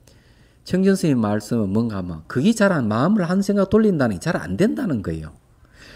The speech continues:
그래서 늘 거기에 대해 의문을 갖고 있었는데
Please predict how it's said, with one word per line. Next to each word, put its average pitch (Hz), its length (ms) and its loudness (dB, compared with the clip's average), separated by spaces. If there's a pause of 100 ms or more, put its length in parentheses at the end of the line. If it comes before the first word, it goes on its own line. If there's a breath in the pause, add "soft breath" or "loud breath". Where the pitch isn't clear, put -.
(140 loud breath)
그래서 226 220 8
늘 180 240 10
거기에 226 200 6
대해 180 120 8
의문을 156 380 8
갖고 156 300 2
있었는데 104 720 0